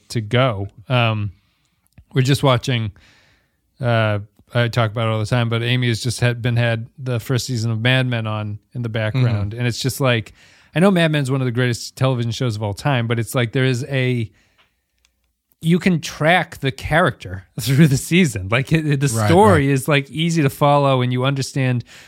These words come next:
Speaker 1: where it ends. And by the time you get to the end, there's, like, a little arc that's happened for Draper and stuff like that. But, and that has mystery aspects in it too, but it doesn't feel like every episode is a new bit of information to lead you down the mystery of what's happened, but it just feels more organic. And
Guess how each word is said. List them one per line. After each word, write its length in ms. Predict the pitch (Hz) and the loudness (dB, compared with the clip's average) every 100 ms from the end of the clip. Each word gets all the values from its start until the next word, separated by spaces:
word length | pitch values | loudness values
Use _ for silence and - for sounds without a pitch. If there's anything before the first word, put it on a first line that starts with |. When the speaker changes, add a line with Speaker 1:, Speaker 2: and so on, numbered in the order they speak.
| _ | _
Speaker 1:
where 320 | 127 139 147 139 | 0 4 4 4
it 80 | |
ends. 320 | 135 135 127 123 | 2 0 -2 -2
And 100 | 123 | 0
by 120 | 127 | 0
the 80 | 120 | 0
time 200 | 143 123 | -2 0
you 60 | |
get 200 | 127 151 | 0 0
to 100 | - | 0
the 120 | 127 | 0
end, 160 | 123 120 | 0 0
there's, 180 | 120 110 | 0 -2
like, 160 | 120 123 | -2 0
a 40 | |
little 200 | 120 123 | 0 0
arc 280 | 175 156 - | 2 2 2
that's 180 | 117 - | -6 -2
happened 340 | 113 - 107 | -4 -2 -6
for 160 | - 113 | -4 -6
Draper 420 | 104 151 156 110 | 0 0 0 -2
and 120 | 98 | -6
stuff 240 | - 113 104 | -6 -8 -6
like 220 | 98 - | -8 -4
that. 200 | 101 98 | -4 -2
But, 180 | 120 - - - 151 | -4 -4 -14 -8 0
and 80 | |
that 140 | 185 220 | 2 2
has 180 | 180 156 | 0 -2
mystery 340 | 165 - 151 | -4 -2 0
aspects 380 | 147 - 139 - | 0 0 -4 -2
in 100 | 131 | -2
it 120 | 120 | 0
too, 280 | 247 156 95 - - | 0 0 -2 -12 0
but 120 | 151 | 2
it 80 | 147 | 2
doesn't 240 | 175 170 | 0 0
feel 140 | - 160 | 0 0
like 160 | 139 | 0
every 260 | 151 147 147 | -2 -2 0
episode 380 | 143 139 139 123 | -2 0 0 0
is 140 | 117 | 0
a 40 | |
new 160 | 127 131 | 2 2
bit 120 | 127 | 2
of 100 | 123 | 0
information 540 | 120 110 120 123 - 120 | 0 0 2 2 0 -4
to 60 | |
lead 280 | 113 123 120 | -2 0 0
you 80 | 120 | -2
down 340 | 117 117 113 110 | 0 0 0 -2
the 60 | |
mystery 300 | 117 113 135 | -2 -4 -4
of 40 | 110 | -6
what's 200 | 104 - | -6 -2
happened, 400 | 160 180 117 107 | 0 0 -2 -4
but 100 | 110 | -4
it 120 | 110 - - _ | -4 -10 -20 _
just 160 | - 151 | -2 0
feels 180 | 139 120 | 0 0
more 140 | 123 | -2
organic. 500 | 107 107 139 117 - | -2 2 2 2 0
And 160 | 113 | -4